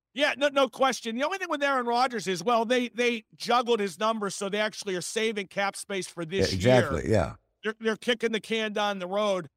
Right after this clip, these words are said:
Speaker 1: I, I just wonder how Davante Adams feels, though, if he stays on the franchise tag, 'cause no player wants to stay on the franchise tag, and I wonder if Rodgers' new deal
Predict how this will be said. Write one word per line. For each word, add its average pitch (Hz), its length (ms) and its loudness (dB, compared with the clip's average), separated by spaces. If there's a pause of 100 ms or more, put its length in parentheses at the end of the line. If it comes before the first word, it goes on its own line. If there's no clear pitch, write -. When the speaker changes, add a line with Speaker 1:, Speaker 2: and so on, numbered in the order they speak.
(360)
Speaker 1:
I, 185 140 -8
I 247 160 0
just 339 220 -8
wonder 285 180 0
how 233 100 2
Davante 214 580 -2
Adams 208 380 0
feels, 190 360 -8
though, 185 180 -2
if 165 80 -4
he 208 120 -6
stays 220 440 -4
on 202 120 -8
the 175 80 -8
franchise 180 600 -6
tag, 147 260 -8
'cause 165 200 -10
no 262 160 2
player 233 280 0
wants 202 240 -2
to 175 120 -10
stay 202 160 -8
on 180 120 -4
the 143 80 -12
franchise 190 600 -6
tag, 160 340 -4 (380)
and 185 100 -6
I 196 60 0
wonder 220 260 -2
if 190 140 -6
Rodgers' 208 580 -2
new 202 180 -4
deal 175 520 -4